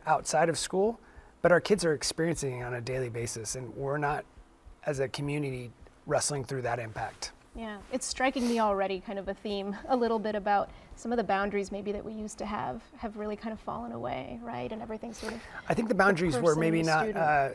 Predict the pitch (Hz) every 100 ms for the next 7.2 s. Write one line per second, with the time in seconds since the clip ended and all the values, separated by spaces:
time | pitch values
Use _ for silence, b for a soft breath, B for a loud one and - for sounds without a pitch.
0 | - 240 226 - - 175 160 156 131 -
1 | 151 131 104 - - - - 139 131 127
2 | 147 127 139 147 139 139 135 127 - -
3 | 156 143 - 135 127 143 160 131 117 147
4 | 127 120 B B B B B - 127 123
5 | 127 117 117 127 143 151 147 - 165 147
6 | 120 131 147 - 139 135 135 139 143 143
7 | 139 135